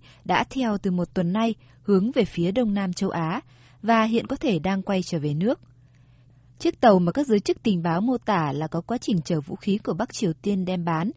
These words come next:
đã được cho là trực chỉ hướng Miến Điện. Một khu trục hạm của Hải quân Hoa Kỳ bắt đầu theo dõi tàu này cách đây chừng một tuần lễ vì nghi là tàu này có thể chở các vật dụng bị cấm theo một nghị quyết mà Hội đồng Bảo an Liên Hợp Quốc vừa thông qua.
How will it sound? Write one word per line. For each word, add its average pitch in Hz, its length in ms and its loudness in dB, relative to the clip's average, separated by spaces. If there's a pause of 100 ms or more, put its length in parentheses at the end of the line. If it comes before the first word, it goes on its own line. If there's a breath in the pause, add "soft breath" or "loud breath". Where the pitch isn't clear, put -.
(400 soft breath)
đã 233 140 0
được 285 220 -2
cho 240 240 2
là 196 120 2
trực 185 240 -4
chỉ 180 220 -2
hướng 175 280 0
Miến 185 160 0
Điện. 247 200 0 (760 soft breath)
Một 180 140 0
khu 214 160 0
trục 185 180 -4
hạm 175 200 -2
của 160 120 -2
Hải 156 200 -4
quân 196 200 0
Hoa 196 160 0
Kỳ 180 320 0 (280 loud breath)
bắt 330 120 -2
đầu 233 160 4
theo 226 200 -2
dõi 208 220 0
tàu 208 200 0
này 160 300 -2
cách 254 160 -6
đây 208 140 0
chừng 165 280 -2
một 151 160 -6
tuần 156 140 0
lễ 156 280 -2 (360 soft breath)
vì 220 120 2
nghi 269 280 2
là 190 120 0
tàu 180 180 0
này 170 220 0
có 233 120 -6
thể 190 180 -4
chở 156 240 -2
các - 180 -8
vật 220 160 -4
dụng 160 240 -4
bị 160 160 -4
cấm 175 360 -2
theo 208 160 -2
một 160 140 -2
nghị - 240 -4
quyết 302 200 -4 (320 soft breath)
mà 208 120 0
Hội 180 140 0
đồng 185 200 0
Bảo 160 120 0
an 226 220 -2
Liên 214 100 0
Hợp 170 180 -2
Quốc 294 220 -4
vừa 185 160 0
thông 175 240 -6
qua. 180 280 -2